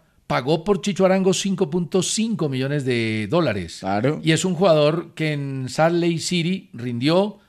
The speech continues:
Speaker 1: en Pachuca rindió, en todos los equipos donde ha jugado ha rendido y es goleador. Tiene un promedio. Si le quitamos el promedio de sus comienzos en Envigado, por allá, cuando apenas estaba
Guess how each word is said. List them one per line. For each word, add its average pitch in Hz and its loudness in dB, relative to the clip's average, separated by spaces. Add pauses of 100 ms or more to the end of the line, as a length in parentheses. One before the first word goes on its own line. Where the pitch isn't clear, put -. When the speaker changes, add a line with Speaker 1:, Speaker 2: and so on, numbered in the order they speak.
(140)
Speaker 1:
en 135 -2
Pachuca 123 -4
rindió, 135 -4
en 185 2
todos 262 4
los 220 4
equipos 214 -4 (280)
donde 139 -2
ha 147 2
jugado 165 2
ha 156 2
rendido 190 0 (320)
y 151 0
es 139 -2
goleador. 135 0 (320)
Tiene 240 2
un 240 -2
promedio. 196 2 (480)
Si - 0
le 185 4
quitamos 254 -2
el 165 0
promedio 175 2
de 190 6
sus - -4
comienzos 139 -2 (640)
en 135 -4
Envigado, 123 4
por 113 -6
allá, 147 4
cuando 117 -4
apenas 202 2
estaba 160 2